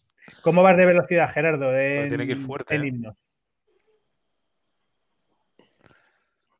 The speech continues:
Speaker 1: Preguntaban cuál es el mejor equipo para usar con Canon en global. Yo más o menos os lo he dicho antes. Eh, llevaría Canon con,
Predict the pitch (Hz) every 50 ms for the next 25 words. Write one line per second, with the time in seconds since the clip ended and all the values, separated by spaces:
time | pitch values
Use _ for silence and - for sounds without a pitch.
0 | _ _ _ - 139 131 127 131 131 127 160 170 180 175 - 175 170 175 165 -
1 | 170 160 160 156 151 - 160 160 156 147 - 175 156 - 175 175 175 170 - 151
2 | 147 143 143 135 135 127 - 156 156 151 156 147 135 135 - 165 160 165 170 165
3 | 156 139 135 131 131 131 127 127 123 127 127 131 135 139 131 113 101 101 113 123
4 | 151 165 185 185 - - 170 175 190 190 180 - 185 185 185 185 170 - - 147
5 | 160 180 190 123 113 107 - - 123 123 123 123 123 127 127 123 123 123 120 127
6 | 127 131 135 147 156 170 175 - 190 180 180 180 165 143 - 151 151 147 147 147
7 | 143 143 143 139 139 131 123 117 120